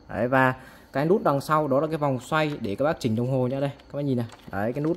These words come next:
đằng sau này em đang xoay này. Đấy, để các bác chỉnh giờ. Ví dụ là hiện tại đang là một giờ, các bác xoay cho em về một giờ này. Đấy, để các bác chỉnh giờ nhá. Và đây các bác bật lên cho em này. Đấy. Đấy, đã bắt đầu đồng hồ chạy này. Đấy, đồng hồ kiểu dạng đồng hồ, à, à,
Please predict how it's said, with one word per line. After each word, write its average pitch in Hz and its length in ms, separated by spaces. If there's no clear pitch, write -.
đằng 120 240
sau 135 240
này 127 100
em 127 100
đang 131 120
xoay 131 220
này. 113 100
Đấy, 98 140
để 110 120
các 127 120
bác 151 140
chỉnh 110 200
giờ. 117 200
Ví 123 120
dụ 143 180
là 123 180
hiện - 80
tại 113 160
đang 127 120
là 117 60
một 113 200
giờ, 110 240
các 123 60
bác 147 180
xoay 131 240
cho 127 80
em 123 80
về 117 120
một 110 200
giờ 110 200
này. 104 100
Đấy, 98 360
để 110 120
các 113 100
bác 143 160
chỉnh 104 200
giờ 110 220
nhá. 123 220
Và 120 120
đây 120 120
các 131 80
bác 139 160
bật 113 140
lên 120 120
cho 127 100
em 123 60
này. 117 100
Đấy. 104 340
Đấy, 104 160
đã 127 60
bắt 135 120
đầu 120 120
đồng 113 180
hồ 117 200
chạy 117 200
này. 107 100
Đấy, 101 100
đồng 120 180
hồ 113 360
kiểu 98 220
dạng 117 240
đồng 113 200
hồ, 113 300
à, 113 140
à, 110 500